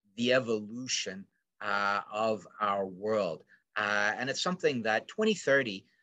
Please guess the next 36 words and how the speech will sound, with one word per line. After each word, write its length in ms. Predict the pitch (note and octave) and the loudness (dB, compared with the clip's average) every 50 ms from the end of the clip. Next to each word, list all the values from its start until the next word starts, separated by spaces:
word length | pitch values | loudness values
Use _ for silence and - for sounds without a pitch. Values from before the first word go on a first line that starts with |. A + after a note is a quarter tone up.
| _ _ _ B2 | _ _ _ -2
um, 380 | B2+ A#2+ A#2+ A#2+ A#2 A#2 A#2 | 0 2 2 2 0 0 -4
from 180 | A2+ - B2+ C3 | -6 -10 -12 -10
the 60 | A#2+ | -8
standpoint 680 | - - B2 A#2+ A#2+ A#2+ A#2 - A#2 A#2 A2+ G#2+ - A2 | -4 -2 0 0 0 0 -2 -4 -6 -6 -6 -6 -4 -2
of 240 | G#2 G#2 G2 G2 F#2 F#2+ | 0 0 0 -2 -6 -12
the 80 | G2 G#2+ | -8 -6
Sustainable 580 | - - G#2 - - - G2+ F#2 F2+ F2 F#2 F2+ | -6 -6 -6 -6 -6 -6 -8 -8 -10 -12 -14 -16
Development 520 | - F#2+ B2 C3+ C3+ C3+ C3 B2+ A#2+ A2+ | -6 -2 2 4 4 4 2 0 -6 -8
Goals, 380 | - A#2 A2+ A2 A2 A2 G#2+ - | -6 -4 -2 -2 0 0 -2 -2
from 160 | - - F#2 | -6 -8 -10
the 60 | F#2 | -8
standpoint 760 | - - - - G2 G2 G2 G2 - - G2 F#2 F#2+ F#2 E2+ F#2+ | -6 -6 -4 -4 -6 -6 -8 -10 -12 -12 -10 -10 -10 -12 -12 -12
of, 200 | F2+ F2+ F2 - _ - | -12 -12 -12 -14 _ -20
of 140 | G#2 - _ | -20 -20 _
climate 360 | _ B2 C3+ C#3+ C#3+ C#3+ C3 | _ -2 0 0 0 0 0
change, 480 | - - - G#2 F#2+ G2 G2+ G#2 - - - - - _ _ _ - | -2 -2 -2 -2 -2 -4 -6 -10 -12 -12 -14 -18 -20 _ _ _ -4
is 160 | C#3+ C#3+ B2+ | -2 -2 0
not 300 | D#3 D#3 D#3 E3+ - A2 | 0 0 0 0 -2 -2
very 280 | A2 B2 B2+ B2 A#2+ A2 | 2 4 4 6 4 4
far 440 | - - - A#2 A2 A2 G#2 G2+ | -2 -4 0 2 2 2 2 2
away. 500 | G2+ F#2 F2 F2+ F#2+ F#2 F2+ E2 D2 - _ _ _ _ _ _ _ - | 0 -2 -6 -6 -8 -6 -6 -6 -8 -10 _ _ _ _ _ _ _ -2
Uh, 340 | G#2+ G#2+ G#2+ G#2+ G#2+ G#2+ G#2 - - | 0 2 2 4 2 2 0 0 -2
and, 380 | C3+ C3+ C3+ C3 C3 C3 A#2+ - _ _ _ _ _ _ _ | 0 2 2 2 2 0 -4 -10 _ _ _ _ _ _ _
you 60 | - A#2+ | -8 -4
know, 160 | A#2+ A#2 G#2+ | -2 0 0
the, 220 | A2 A2+ A2+ A2+ G#2 | 2 2 2 2 2
the 80 | A#2 A2 | 2 0
challenges 800 | - - - B2 C3 C3+ C3+ C3+ C3 B2 A2 A#2 A#2 A2+ F#2+ A2 | 0 0 0 2 2 2 2 0 0 -2 -2 -4 -4 -4 -2 0
of 240 | G#2+ G#2+ G2 - | 0 -2 -2 -4
covid, 500 | - - C3+ C#3 C#3 B2+ D3+ D#3 D3 B2 - _ _ _ _ _ _ G#2 | -6 -2 0 0 2 4 4 4 2 2 -4 _ _ _ _ _ _ -6
uh, 180 | G#2+ G#2+ A2 | -2 0 0
over 140 | A2 G2+ G#2+ | 0 0 -2
the 80 | G#2 G2 | -4 -4
past 420 | - B2 C3 C3+ C3+ - - - - | -2 0 0 0 0 0 -4 -6 -8
two 160 | - C#3+ C3+ | -10 -8 -6
years, 480 | B2 B2 B2 B2+ B2 B2 B2 A#2 - - | -4 0 2 4 4 4 4 2 0 -4